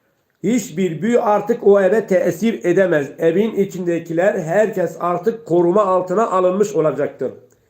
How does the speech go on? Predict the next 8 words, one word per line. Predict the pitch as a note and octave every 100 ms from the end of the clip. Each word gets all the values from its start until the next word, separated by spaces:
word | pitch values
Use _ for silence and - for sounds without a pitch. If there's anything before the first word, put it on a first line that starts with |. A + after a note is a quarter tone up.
| _ _ _ _ _ _ _
Bu | C#3 G#3+ A#3 G3+
tılsımın | - G#3 G3+ G#3+ G#3 B3+ C4 A3+ G3
görselini | D#3 F#3+ F3+ F3+ E3+ E3 F3+ A#3+ - - - _ _ - - _ -
yayından | E3 F#3 G3+ F#3+ G#3+ F#3+ D3+ -
evvel | G3 G3+ D#3 F3+ A#3 C4 - _ _ _ -
resmini | C#3+ G3 - D#3 D#3 G3
ekranda | G3+ - F3+ D#3+ D#3 E3 F3+
paylaştık. | D#3 D#3 D3+ - G3+ G3+